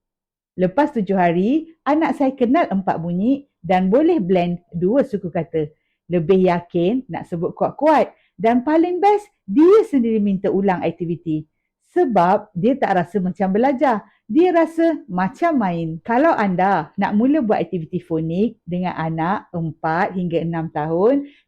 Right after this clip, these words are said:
saya sediakan pakej mini fonik percuma. Kad bunyi asas, panduan ikut umur, aktiviti blending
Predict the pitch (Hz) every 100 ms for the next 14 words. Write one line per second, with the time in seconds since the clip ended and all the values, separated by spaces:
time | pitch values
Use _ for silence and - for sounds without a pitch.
0 | _ 302 320 359 220 175 175 175 185 233
1 | 254 320 - - 196 185 190 - 180 196
2 | - 170 - 175 170 151 - _ _ _
3 | - 170 156 165 151 156 - 254 330 339
4 | _ _ - 170 185 277 - 190 180 151
5 | 165 185 285 370 - _ - 240 240 370
6 | 349 285 196 208 214 208 214 220